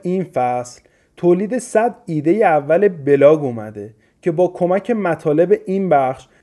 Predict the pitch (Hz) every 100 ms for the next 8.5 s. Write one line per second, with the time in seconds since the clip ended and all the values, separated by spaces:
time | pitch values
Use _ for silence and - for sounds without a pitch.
0 | _ _ 175 175 233 254 - 170 165 156
1 | 156 151 156 151 147 147 170 170 156 -
2 | - 151 170 170 170 170 151 175 165 165
3 | 220 220 180 156 151 175 214 208 170 147
4 | 151 190 160 147 - _ 185 214 220 -
5 | 214 214 214 156 147 175 202 156 151 185
6 | 170 143 139 135 160 151 185 180 180 175
7 | 143 139 135 135 165 151 147 - 160 156
8 | 165 160 170 180 226